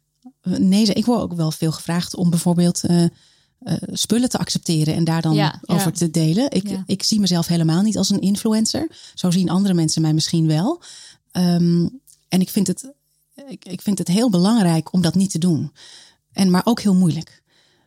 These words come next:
Speaker 1: Ehm, kennis is super kwetsbaar. Dat moeten we echt verdedigen met z'n allen. En ik vind het echt essentieel dat mensen zeker weten dat als ze iets van mij lezen in een boek of in een post of van mij iets horen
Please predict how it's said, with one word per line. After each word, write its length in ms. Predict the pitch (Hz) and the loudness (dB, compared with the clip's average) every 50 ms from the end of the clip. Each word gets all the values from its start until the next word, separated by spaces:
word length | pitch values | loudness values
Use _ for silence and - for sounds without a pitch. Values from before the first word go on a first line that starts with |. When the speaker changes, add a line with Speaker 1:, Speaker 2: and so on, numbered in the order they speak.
| _ _ _ | _ _ _
Speaker 1:
Ehm, 440 | - 190 185 180 180 175 175 175 165 - - _ _ _ - - | -4 -2 -2 0 0 0 0 -2 -2 -4 -8 _ _ _ -20 -8
kennis 300 | _ - 240 254 247 - | _ 0 2 2 2 2
is 180 | - 185 - - | 0 -2 -4 0
super 220 | - 269 254 - | -2 -2 -2 -2
kwetsbaar. 600 | - - - 180 - - - 185 135 - 156 - - _ _ _ _ _ _ _ _ _ | -4 0 0 0 0 -2 -8 -10 -10 -10 -12 -12 -16 _ _ _ _ _ _ _ _ _
Dat 120 | - 185 | -2 0
moeten 200 | 208 220 - 196 | 0 0 0 -2
we 80 | - - | -6 -4
echt 280 | - 196 196 - - | -2 -2 -2 -2 -2
verdedigen 600 | - 190 165 175 175 170 160 - - - - 147 - _ | -4 -2 0 0 0 -2 -4 -6 -6 -8 -8 -8 -10 _
met 160 | _ 165 165 | _ -4 -2
z'n 80 | - - | -2 -4
allen. 340 | - - - 135 185 226 - - _ _ _ _ _ _ _ | -4 -4 -4 -2 -2 -2 -4 -6 _ _ _ _ _ _ _
En 120 | - 185 185 | 0 0 0
ik 80 | 190 | 0
vind 180 | - - 214 196 | 2 0 0 0
het 160 | 202 190 - _ _ | 0 -4 -4 _ _
echt 260 | _ - 233 226 - - | _ -4 -4 -4 -4 -6
essentieel 500 | - 185 - 190 180 - 202 190 175 175 | -8 -2 -2 -2 -2 0 -2 -2 -2 -2
dat 160 | 170 160 - | -4 -2 0
mensen 240 | 185 175 170 - 165 | 0 0 0 0 -2
zeker 320 | - 190 208 220 - 185 | 0 0 0 2 0 2
weten 280 | 170 185 196 196 - 170 | 2 2 2 0 0 -2
dat 120 | 165 - | -2 0
als 160 | - 170 - | 0 -2 0
ze 60 | - | 0
iets 160 | - 285 - - | -2 -2 0 0
van 100 | 175 165 | 2 2
mij 140 | 165 160 160 | 2 2 2
lezen 300 | 165 185 196 202 185 170 | 2 2 2 2 2 2
in 60 | 165 | 2
een 120 | 170 170 | 2 2
boek 280 | 160 220 233 - - - - - - _ | 0 0 -2 -4 -8 -16 -16 -20 -20 _
of 120 | _ 170 - | _ -4 -2
in 80 | 165 | 0
een 140 | 170 165 147 | 0 0 0
post 460 | - 240 226 226 233 214 - - - - _ - - | 0 0 2 2 0 0 -2 -6 -8 -10 _ -16 -8
of 120 | - 175 | -8 -6
van 140 | - - 175 | -2 -2 0
mij 120 | 170 170 170 | 0 0 0
iets 160 | 190 180 - | -2 -4 -6
horen 520 | 147 151 180 208 220 220 208 190 180 170 | -4 -2 0 2 2 2 2 2 0 0